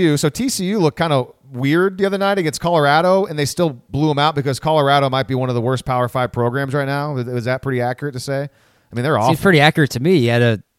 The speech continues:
Speaker 2: you had a Sonny Dykes team that looked like the opposite of a Sonny Dykes team. They couldn't throw the ball, but they could run the ball, and they played good defense.
Speaker 1: They played good defense, <laughs> yeah. Uh, you know, and, you know, T C U gets out of there. Is Chandler, did it get confirmed? Is Chandler Morris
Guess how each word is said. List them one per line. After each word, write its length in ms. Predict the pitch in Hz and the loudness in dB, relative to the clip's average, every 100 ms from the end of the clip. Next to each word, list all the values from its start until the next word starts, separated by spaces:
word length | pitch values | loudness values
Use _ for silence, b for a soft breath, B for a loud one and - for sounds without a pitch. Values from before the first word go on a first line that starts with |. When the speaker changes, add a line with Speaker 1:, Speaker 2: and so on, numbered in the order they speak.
| _ | _
Speaker 2:
you 80 | 123 | -2
had 80 | 113 | 0
a 40 | |
Sonny 300 | - 151 151 | 2 2 4
Dykes 320 | 131 139 185 | 2 2 0
team 260 | - 123 135 | -2 -2 0
that 160 | 127 110 | -2 -4
looked 180 | 127 | -4
like 260 | 135 127 - | -2 -4 -4
the 140 | 117 | -4
opposite 380 | 113 135 131 147 | 0 0 0 -2
of 80 | 135 | -2
a 40 | |
Sonny 280 | 123 139 143 | -2 -2 -2
Dykes 280 | 120 151 - | 0 0 -2
team. 180 | 107 85 | -8 -8
They 80 | 87 | -4
couldn't 220 | 139 123 | -4 -4
throw 220 | 120 127 | -2 0
the 120 | 147 | 2
ball, 240 | 156 180 196 | 2 0 0
but 140 | - | -4
they 100 | 107 | -4
could 180 | - 156 | 0 2
run 160 | 156 202 | 2 2
the 80 | |
ball, 220 | 120 113 147 | 0 0 0
and 80 | |
they 60 | 120 | -2
played 240 | - 135 | -2 -2
good 120 | 131 131 | 0 -2
defense. 520 | 170 - 80 - - _ _ _ _ | -2 -4 -10 -12 -18 _ _ _ _
Speaker 1:
They 60 | - | -8
played 160 | 151 | -8
good 140 | 147 139 | -6 -4
defense, 480 | 156 - 98 - - | -4 -4 -10 -10 -8
<laughs> 0 | |
yeah. 80 | 147 - 107 _ _ - 110 b b b b | -8 -10 -18 _ _ -20 -20 b b b b
Uh, 180 | - 107 | -10 -8
you 60 | 120 | -6
know, 100 | 120 - | -6 -8
and, 300 | 131 117 98 _ _ _ | -10 -10 -14 _ _ _
you 60 | 104 | -14
know, 40 | |
T 160 | - 165 | -8 -6
C 140 | 165 | -4
U 40 | |
gets 140 | 151 143 | -4 0
out 160 | 147 | -2
of 60 | 139 | 0
there. 120 | 143 | -2
Is 140 | 139 123 | -2 -4
Chandler, 360 | 165 165 160 | -4 -2 -2
did 440 | 120 139 117 107 131 | -2 -6 -6 -12 -8
it 60 | |
get 160 | 139 170 | -6 -6
confirmed? 320 | 143 143 151 | -6 -4 -2
Is 80 | 135 | -2
Chandler 280 | 151 151 139 | -4 -4 -4
Morris 540 | 131 139 139 - - | -2 0 -2 -4 -14